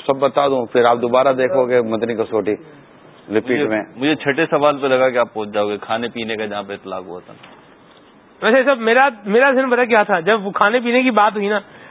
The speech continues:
Speaker 3: تو میرا ذہن تھا آپ کے ذہن میں تین چیزیں ہوں گی، جو مطلب آپ نے کہا نا غذا بھی ہے اور مشروب بھی ہے۔
Speaker 1: زمزم۔
Speaker 3: تو میں، میں سمجھا آپ زمزم شریف کا سوچ رہے ہوں گے، یا آپ غذا اور اس سے مشروب سے آپ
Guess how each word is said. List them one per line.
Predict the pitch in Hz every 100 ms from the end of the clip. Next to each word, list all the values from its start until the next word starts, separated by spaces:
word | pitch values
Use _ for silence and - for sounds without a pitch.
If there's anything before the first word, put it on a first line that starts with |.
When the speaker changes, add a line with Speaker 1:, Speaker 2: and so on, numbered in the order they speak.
| -
Speaker 3:
تو | 190
میرا | 226 262
ذہن | 240 254
تھا | 247
آپ | 202 220 214
کے | 247
ذہن | 208 220
میں | 233
تین | 208 214 220
چیزیں | 180 160 160
ہوں | 117
گی، | 110 107 - - _ - - _ _ _ - -
جو | 151 208
مطلب | 208 208
آپ | 208 226
نے | 220
کہا | 214
نا | 294
غذا | 196 175 175 208
بھی | 214 214
ہے | 202 190 - - -
اور | - 185
مشروب | 185 180 175 202
بھی | 185 202
ہے۔ | 185 170 104
Speaker 1:
زمزم۔ | 117 113 110
Speaker 3:
تو | 202 185 139
میں، | 165 233 240 202
میں | 233
سمجھا | 254 262
آپ | 254 190
زمزم | 185 190 254 254
شریف | 247 -
کا | 262
سوچ | 233
رہے | 220 240
ہوں | 202
گے، | 202 - - - - -
یا | 175 202
آپ | 220 220 208
غذا | 170 196 175 202 240
اور | 233 226
اس | 220 208 -
سے | 233
مشروب | 202 208 220 190
سے | 233
آپ | 202